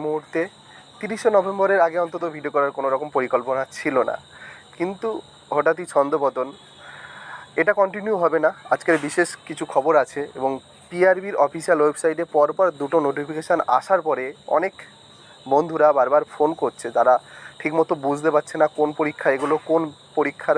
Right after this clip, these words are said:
ভ্যাকেন্সি কতটা বাড়লো, কোন পরীক্ষা কবে পিছিয়ে যাবে, ভোটের আগে জয়েনিং হবে কি না, বারো তারিখ পরীক্ষা হবে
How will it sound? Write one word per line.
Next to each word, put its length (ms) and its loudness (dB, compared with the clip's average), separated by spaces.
ভ্যাকেন্সি 460 -2
কতটা 380 2
বাড়লো, 280 0
কোন 100 4
পরীক্ষা 280 -2
কবে 240 2
পিছিয়ে 320 -8
যাবে, 180 0
ভোটের 260 4
আগে 160 -4
জয়েনিং 220 -2
হবে 240 -2
কি 180 -12
না, 80 4
বারো 220 2
তারিখ 160 -2
পরীক্ষা 320 0
হবে 160 0